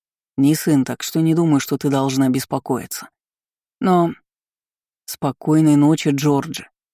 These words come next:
Это прозвучало очень твердо. «Как пожелаешь». Одна за другой хлопнули двери. Одри присела на край кровати, задумчиво кусая губу. Обрывок разговора настораживал.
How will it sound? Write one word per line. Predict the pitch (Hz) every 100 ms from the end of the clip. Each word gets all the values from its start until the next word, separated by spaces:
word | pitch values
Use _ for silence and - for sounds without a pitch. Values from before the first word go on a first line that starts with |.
| _ _ -
Это | 135
прозвучало | 139 139 135 - 147
очень | 131 - 143
твердо. | 135 151 127 - - _ _ _ _ _ _ _
«Как | - 247 -
пожелаешь». | 233 247 208 185 - - _ _ _ _ _ _ _ _ _
Одна | 156 175
за | 180 156
другой | 156 160 165
хлопнули | - 147 135 139 147
двери. | 156 135 - - _ _ _ _ _ _ _ _ _ _ _ _ _ _ _ _ _ _
Одри | 196 180 165
присела | 143 151 - 170
на | 156 147
край | 160 151
кровати, | - 151 147 202 185
задумчиво | 165 180 185 - 151
кусая | - 156 - 160
губу. | 165 170 160 139 _ _ _ _ _ _ _ _
Обрывок | 160 170 180 175
разговора | - 165 165 175 180
настораживал. | 156 160 175 175 156 135 131 -